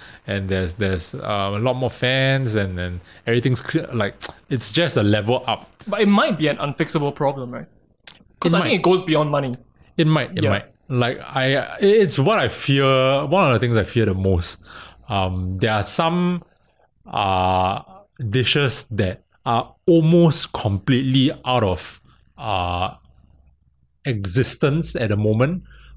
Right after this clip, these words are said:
Speaker 1: Uh, I'll name a few.
Speaker 2: Yeah.
Speaker 1: One would be satay bee hoon. Uh,
Speaker 2: Oh.
Speaker 1: one would be chwee kueh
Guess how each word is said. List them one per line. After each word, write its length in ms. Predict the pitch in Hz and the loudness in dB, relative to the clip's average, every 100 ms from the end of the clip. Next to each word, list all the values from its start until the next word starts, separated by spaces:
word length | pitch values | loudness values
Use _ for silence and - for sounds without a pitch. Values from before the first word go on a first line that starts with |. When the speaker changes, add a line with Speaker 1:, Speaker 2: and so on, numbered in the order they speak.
| - | -6
Speaker 1:
Uh, 360 | 104 98 98 117 | -4 -2 -2 0
I'll 160 | 113 | 2
name 180 | 123 151 | 2 2
a 60 | 104 | 0
few. 320 | - 107 135 - | 2 0 0 -4
Speaker 2:
Yeah. 180 | 160 143 - | -10 -8 -8
Speaker 1:
One 420 | 113 101 120 139 | -4 0 2 2
would 180 | 113 95 | 0 0
be 160 | 98 95 | -2 0
satay 340 | - 113 131 | 0 -2 0
bee 100 | 110 | 2
hoon. 220 | 113 180 - - _ _ _ - | 0 -2 -8 -20 _ _ _ -8
Uh, 240 | 101 95 | -4 0
Speaker 2:
Oh. 720 | 92 92 220 143 127 123 117 | 0 0 -2 -4 -8 -6 -2
Speaker 1:
one 280 | 110 135 147 | 0 2 2
would 200 | 117 101 | 2 2
be 640 | 98 98 95 95 98 113 - _ - | 0 0 2 0 -2 -6 -12 _ 0
chwee 180 | 127 147 | 0 2
kueh 380 | 175 127 101 | 2 2 0